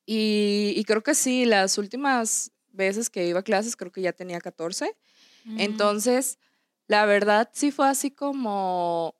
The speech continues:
Speaker 1: feo, porque es algo que ahorita digo de que no manches, la neta, si hubiera continuado como que bailando y, y, pues, dedicándole como tiempo a entrenar y todo ese rollo,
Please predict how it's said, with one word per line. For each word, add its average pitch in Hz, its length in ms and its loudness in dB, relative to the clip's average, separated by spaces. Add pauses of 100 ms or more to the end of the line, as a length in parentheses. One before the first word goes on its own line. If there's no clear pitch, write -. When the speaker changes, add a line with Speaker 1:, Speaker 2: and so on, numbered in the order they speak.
Speaker 1:
feo, 240 640 -2
porque 190 420 2
es 202 220 -2
algo 233 240 2
que 190 340 0
ahorita 185 400 0
digo 208 180 0
de 208 120 0
que 190 120 -8
no 185 100 -10
manches, 202 400 -6
la 170 100 -4
neta, 170 240 -8
si 233 160 -4
hubiera 170 260 0
continuado 175 640 -8
como 175 220 -16
que 156 180 -6
bailando 165 1300 0
y, 151 520 -8 (580)
y, 170 200 -2
pues, 180 160 -4
dedicándole 180 680 2
como 165 580 -4
tiempo 175 420 -4
a 185 180 2
entrenar 156 680 -8
y 170 60 -10
todo 170 240 -4
ese 190 140 -4
rollo, 196 400 -6